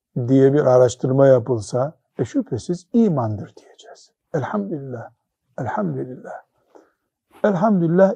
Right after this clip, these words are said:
iman da ediyoruz. Sonra nedir? E,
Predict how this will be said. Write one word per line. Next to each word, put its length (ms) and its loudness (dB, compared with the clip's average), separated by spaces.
iman 440 4
da 60 -8
ediyoruz. 560 -16
Sonra 360 4
nedir? 400 2
E, 40 4